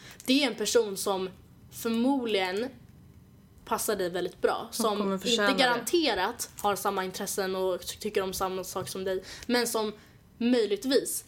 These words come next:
Speaker 1: potentiellt, eventuellt har samma typ av intresse som dig. Som kanske bor i närheten av ditt område. Eller, alltså så att ni
Speaker 2: Mm.
Speaker 1: stöter på varandra. Alltså jag tror verkligen att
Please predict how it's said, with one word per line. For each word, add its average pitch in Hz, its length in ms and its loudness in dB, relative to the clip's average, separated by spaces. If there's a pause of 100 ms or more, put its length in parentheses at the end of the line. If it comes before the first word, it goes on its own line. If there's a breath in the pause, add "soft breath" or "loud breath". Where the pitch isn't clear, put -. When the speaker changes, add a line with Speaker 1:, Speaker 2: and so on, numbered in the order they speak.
(140)
Speaker 1:
potentiellt, 226 720 0
eventuellt 214 720 0 (220)
har - 260 0
samma 185 340 -2
typ 180 200 -4
av 175 100 -4
intresse 190 360 -6
som 269 200 4
dig. 240 260 2 (240 loud breath)
Som 202 360 -2
kanske 196 440 -4 (680)
bor 226 360 2
i 220 80 2
närheten 208 460 0
av 190 260 0 (580)
ditt 196 340 -6
område. 220 600 2
Eller, 214 300 0
alltså 208 180 -4
så 208 80 -2
att 202 60 -4
ni 208 80 -2
Speaker 2:
Mm. 196 400 -2 (100)
Speaker 1:
stöter 233 320 0
på 262 220 2
varandra. 208 260 2
Alltså 247 200 2
jag 302 120 2
tror 330 180 2
verkligen 202 360 0
att - 60 -12